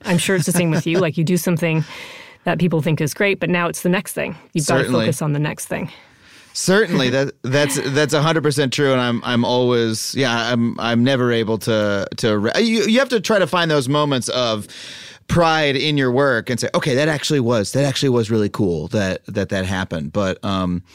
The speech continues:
Speaker 2: yeah, I relate to that feeling of, uh, you know, I've, I've only gotten little glimpses of it myself when, uh, often, like, working with computers or, or video games or things like that, where I think I, I come up with a theory about, like, "Oh, I think,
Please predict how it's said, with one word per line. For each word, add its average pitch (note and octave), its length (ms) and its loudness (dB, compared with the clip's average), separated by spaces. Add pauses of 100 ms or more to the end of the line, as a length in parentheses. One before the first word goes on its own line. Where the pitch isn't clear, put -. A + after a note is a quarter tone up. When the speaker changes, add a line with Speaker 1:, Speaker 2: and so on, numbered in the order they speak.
(580)
Speaker 2:
yeah, G3 160 4
I G3+ 60 2
relate F#3+ 440 2
to G3 80 0
that E3+ 200 2
feeling E3 420 2
of, B2+ 560 0 (440)
uh, A#2 600 0 (520)
you D3+ 120 0
know, C#3 80 2
I've, C3+ 180 0
I've D3 160 0
only F3 240 2
gotten D3+ 240 0
little D3 160 0
glimpses C3 560 0
of C3 160 0
it A#2 80 0
myself B2 600 -2
when, A2+ 480 0 (100)
uh, G#2 340 -2
often, E3 260 -2
like, C#3 140 0
working B2 240 0
with A#2 140 0
computers A2+ 580 0
or, G#2 200 0
or G#2+ 180 -2
video A2 280 0
games G#2 320 0
or G#2 40 -2
things A2 260 0
like G#2 140 -2
that, G#2 200 -2
where A2 120 0
I G#2+ 100 0
think D#3 240 -2
I, B2+ 180 0 (260)
I C3+ 100 0
come E3 160 2
up D3 100 2
with C#3+ 140 2
a B2+ 60 2
theory C#3+ 420 2
about, A#2 240 0
like, A2+ 180 -2
"Oh, G#3+ 160 4
I A3 100 2
think, A#3+ 360 -2